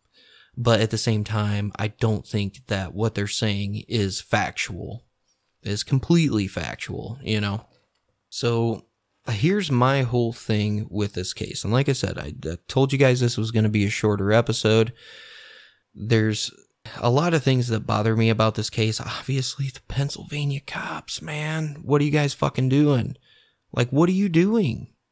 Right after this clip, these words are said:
Like, if the F B I offers you help, fucking take it. You don't have anything to prove to anybody, all right? What you have to prove is that, hey, we can cooperate with other fucking agencies and solve a murder. That's all you have to do.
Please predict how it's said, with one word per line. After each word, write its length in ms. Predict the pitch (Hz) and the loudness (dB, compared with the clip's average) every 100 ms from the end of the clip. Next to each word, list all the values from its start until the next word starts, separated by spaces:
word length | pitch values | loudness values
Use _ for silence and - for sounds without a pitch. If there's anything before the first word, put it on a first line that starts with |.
| _ _ _ - | _ _ _ -2
Like, 160 | 156 | 0
if 80 | 160 | 0
the 160 | 175 175 | -2 -2
F 160 | 185 | -2
B 160 | 196 196 | 0 2
I 160 | 190 | 2
offers 320 | 190 180 180 165 | 2 0 0 2
you 100 | 156 | 2
help, 200 | 190 - | 2 0
fucking 280 | 180 165 135 | -2 0 0
take 220 | 165 202 | 2 2
it. 60 | |
You 140 | 151 127 | 2 2
don't 140 | 180 | 4
have 180 | 170 185 | 4 4
anything 340 | 196 175 151 | 2 2 2
to 80 | 123 | 0
prove 560 | - - 147 165 113 - | -2 4 6 6 2 0
to 100 | - | 0
anybody, 600 | 120 131 120 76 67 - _ - | 2 2 2 -2 -8 -16 _ -6
all 140 | 104 | -2
right? 320 | 95 117 - _ _ _ _ _ _ _ _ _ - | 0 0 0 _ _ _ _ _ _ _ _ _ 0
What 180 | 135 135 | 0 2
you 60 | |
have 280 | 110 139 170 | 2 2 0
to 80 | - | -4
prove 580 | 98 - 208 165 110 123 | -4 2 4 4 2 2
is 200 | 117 113 | 0 2
that, 200 | 120 120 | 0 0
hey, 240 | 139 185 | 0 -2
we 200 | 110 113 | 0 -2
can 180 | 160 147 | 0 -2
cooperate 760 | - 101 110 202 - 107 107 98 | 0 0 0 0 0 2 2 2
with 200 | 107 104 | -2 0
other 260 | 139 135 | 0 0
fucking 380 | 127 151 143 113 | 0 -2 -2 -4
agencies 760 | - 165 202 117 110 92 113 165 | -2 -2 0 -2 -2 -2 -2 -2
and 120 | 104 | -2
solve 460 | 101 - 147 170 160 | -2 -2 0 0 2
a 60 | 156 | 2
murder. 560 | 170 220 156 - - _ _ _ _ _ - | 4 2 0 -4 -10 _ _ _ _ _ -10
That's 220 | - - | -6 -4
all 240 | - 214 | -2 -2
you 160 | 196 165 | 0 0
have 320 | 143 208 196 | 2 0 0
to 120 | - | -2
do. 580 | 120 123 220 262 - - | -2 0 0 0 -4 -10